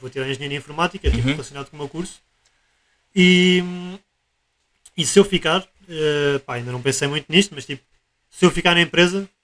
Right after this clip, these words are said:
Speaker 1: ou se for trabalhar para outra empresa, o que seja,
Speaker 2: Uhum.
Speaker 1: eu já pensei, tipo, em tentar conciliar, tipo, os estudos com, pronto, com, uni-, com, com trabalho.
Speaker 2: Contra-, ok.
Speaker 1: Eu lembro-me, pá, eu,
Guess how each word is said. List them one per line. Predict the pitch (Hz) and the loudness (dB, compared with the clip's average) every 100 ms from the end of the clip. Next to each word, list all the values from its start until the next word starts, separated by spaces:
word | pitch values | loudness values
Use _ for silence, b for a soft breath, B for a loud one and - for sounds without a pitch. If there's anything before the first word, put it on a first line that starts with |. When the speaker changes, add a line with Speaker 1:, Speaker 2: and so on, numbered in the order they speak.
| _ _ _ _ _ _ _ _ _ _ - | _ _ _ _ _ _ _ _ _ _ -12
Speaker 1:
ou | 120 | -8
se | 117 | -6
for | - | -2
trabalhar | 143 143 151 | 2 4 4
para | 147 | 2
outra | 147 160 | -2 0
empresa, | 233 165 | -2 0
o | 127 | -2
que | |
seja, | - 165 127 117 _ - | 2 2 0 -14 _ -16
Speaker 2:
Uhum. | 107 120 - | -6 -6 -4
Speaker 1:
eu | 139 | 0
já | 165 | 0
pensei, | 180 160 170 | 0 -4 -6
tipo, | 185 - | -6 -6
em | 170 | -6
tentar | 180 170 165 | -4 -6 -6
conciliar, | 180 - 175 170 170 | -8 -6 -2 2 0
tipo, | - 175 - | 0 -10 -10
os | - | -12
estudos | - 185 175 - - _ _ _ _ _ | -2 2 2 0 -20 _ _ _ _ _
com, | - 175 165 165 165 160 160 160 156 165 _ _ _ _ _ | 0 2 4 4 6 4 2 -2 -12 -20 _ _ _ _ _
pronto, | 185 - | -4 0
com, | 143 | 0
uni-, | 147 - _ - | 0 -4 _ 0
com, | 147 139 139 139 | 4 4 4 0
com | 151 | 0
trabalho. | 185 190 139 _ | 4 4 2 _
Speaker 2:
Contra-, | 104 101 | -20 -18
ok. | - _ 101 - _ | -20 _ -20 -20 _
Speaker 1:
Eu | 156 | -2
lembro-me, | 170 214 208 196 | 2 4 4 0
pá, | - 151 127 | -6 -10 -2
eu, | 139 143 147 147 147 | 2 2 2 -6 -10